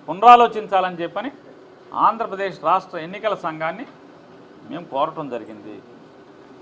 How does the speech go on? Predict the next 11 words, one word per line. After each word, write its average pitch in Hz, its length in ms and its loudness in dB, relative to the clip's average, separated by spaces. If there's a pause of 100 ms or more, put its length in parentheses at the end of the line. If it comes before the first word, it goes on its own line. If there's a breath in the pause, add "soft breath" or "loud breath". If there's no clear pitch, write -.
(200)
ఈ, 165 40 -4 (300)
దీన్ని 202 280 -6
కూడా 202 120 6 (140)
వారు 190 240 4
కూడా 233 140 0 (200)
చూపించడం 190 460 -10
జరిగింది, 196 260 -4 (100)
వారు 185 220 6
కూడా 196 120 2 (100)
తీశారు 185 320 -2
బయటికి, 190 300 -6